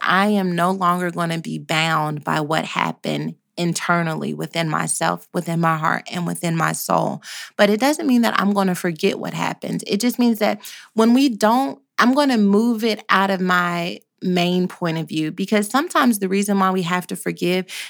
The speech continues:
is because we, forgiveness is hard because it's like a blinder, right? Like,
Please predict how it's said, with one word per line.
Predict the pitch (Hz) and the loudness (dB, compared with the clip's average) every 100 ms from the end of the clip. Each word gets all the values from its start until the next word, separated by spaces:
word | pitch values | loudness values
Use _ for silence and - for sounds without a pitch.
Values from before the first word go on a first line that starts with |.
| - | -2
is | 190 | -2
because | 190 202 190 190 - _ _ _ _ - | 0 0 0 -2 -10 _ _ _ _ -4
we, | 190 254 320 330 311 - - | 2 4 4 2 -2 -8 -16
forgiveness | - 247 339 415 320 233 | -4 2 2 2 -4 -4
is | |
hard | 190 175 170 185 | -2 0 0 -4
because | 180 190 180 175 | -2 0 0 0
it's | 202 226 | -4 0
like | 247 247 - | 2 0 0
a | 185 | -4
blinder, | 165 147 151 147 - - 160 | -2 2 2 2 -4 -8 -6
right? | 175 175 - | -2 -2 -4
Like, | 170 | -6